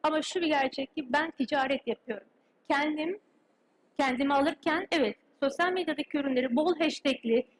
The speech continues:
görselli ürünlere bakıyorum, ilgimi çekiyor. Ama ben kurumsalda B two B çalışıyorken o içerikler yine reklam içeriği olduğu için asla güvenmiyorum ve tercih etmiyorum.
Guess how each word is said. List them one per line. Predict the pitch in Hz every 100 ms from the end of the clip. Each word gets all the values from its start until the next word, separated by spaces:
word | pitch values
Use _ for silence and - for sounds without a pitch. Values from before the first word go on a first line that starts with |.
| _
görselli | 294 302 330 320 359
ürünlere | 339 320 311 311 262
bakıyorum, | - 302 320
ilgimi | 285 269 302
çekiyor. | - 240 - 214 208 _ _ _
Ama | 285 294
ben | 339
kurumsalda | - 269 285 - 269 220 208
B | 285
two | - 277
B | -
çalışıyorken | - 277 254 - 220 - _ 269 359 - _ _ _ _ _ -
o | 349
içerikler | 277 - 254 - 247 294 311
yine | 285 269
reklam | 262 240 - 349 381
içeriği | - 330 320
olduğu | 311 302 294
için | 294 - -
asla | - 339 - 294 277
güvenmiyorum | 220 233 262 233 208 226 254 302 _ _ _
ve | 262
tercih | 247 220 220 220
etmiyorum. | 208 - 214 202